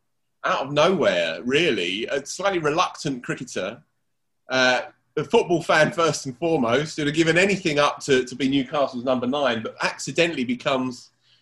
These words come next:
all too briefly, the number one bowler in the world. And Joe and I were talking about this a couple, couple of weeks ago when we were putting our list together for the upcoming magazine of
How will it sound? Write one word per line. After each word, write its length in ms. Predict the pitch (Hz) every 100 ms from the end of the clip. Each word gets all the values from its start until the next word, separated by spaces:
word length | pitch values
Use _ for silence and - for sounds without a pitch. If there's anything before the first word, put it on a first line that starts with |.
| _ _ _
all 220 | 196 196
too 180 | 202 160
briefly, 380 | 151 180 156 135
the 80 |
number 220 | 151 160 151
one 200 | 151 151
bowler 220 | 165 165
in 60 |
the 60 | 156
world. 380 | 170 294 - - _ _
And 320 | 139 147 139 123 - _ _ _ _ _ _
Joe 140 | 220
and 80 | 226
I 80 | 208
were 60 |
talking 220 | 156 156 131
about 180 | 127
this 140 | 123 -
a 20 |
couple, 240 | - - -
couple 220 | 160 185
of 40 |
weeks 120 | 277
ago 140 | - 135
when 120 | 131
we 80 | 135
were 60 |
putting 320 | 135 - 139 143
our 120 | 135
list 260 | 147 -
together 280 | - 143 135
for 80 | 127
the 80 | 139
upcoming 360 | 135 143 135
magazine 520 | 131 131 131 202 180 120
of 240 | 110 -